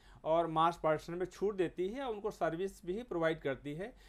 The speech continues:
हम आपको बताना चाहेंगे कि हमारे यहाँ के बच्चे स्पोर्ट्स में काफ़ी एक्सपर्ट हुए हैं। कुछ दिन पहले अभी, अ, मध्य प्रदेश में,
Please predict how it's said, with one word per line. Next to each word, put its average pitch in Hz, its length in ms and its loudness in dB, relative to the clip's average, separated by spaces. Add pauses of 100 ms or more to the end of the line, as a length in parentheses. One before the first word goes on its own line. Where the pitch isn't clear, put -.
(120)
हम 165 80 2
आपको 190 160 2
बताना 190 300 2
चाहेंगे 202 400 -2
कि 208 120 -6
हमारे 165 380 -2
यहाँ 185 180 -6
के 190 140 -4
बच्चे 165 320 0
स्पोर्ट्स 170 320 -4
में 175 120 -8
काफ़ी 156 400 0
एक्सपर्ट 165 440 -2
हुए 143 160 -6
हैं। 160 280 -12 (360)
कुछ 190 160 4
दिन 196 180 -2
पहले 180 340 4
अभी, 180 500 4 (120)
अ, 156 40 -4
मध्य 156 220 -2
प्रदेश 160 300 -2
में, 170 380 -4